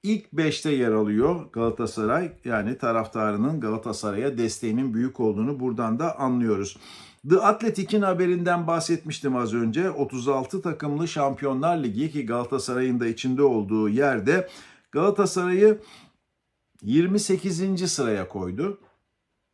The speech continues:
Bu önemli bir nokta. Yani biraz ilk yirmi dördün dışına taşı-, taştı. Tabii ki Galatasaray böyle olmayacak ama,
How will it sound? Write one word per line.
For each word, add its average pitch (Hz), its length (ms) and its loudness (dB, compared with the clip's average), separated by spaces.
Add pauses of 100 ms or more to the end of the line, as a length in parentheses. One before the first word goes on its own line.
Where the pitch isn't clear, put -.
(200)
Bu 147 400 4
önemli 139 460 2
bir 123 60 0
nokta. 110 300 -2
Yani 143 260 0
biraz 151 360 0 (640)
ilk 135 260 -6
yirmi 139 240 -2
dördün 139 380 0
dışına 139 380 -4
taşı-, 101 460 -4 (120)
taştı. 147 640 -4 (1080)
Tabii 156 220 -2
ki 143 140 -4
Galatasaray 127 640 0
böyle 127 300 0
olmayacak 143 680 2
ama, 151 320 2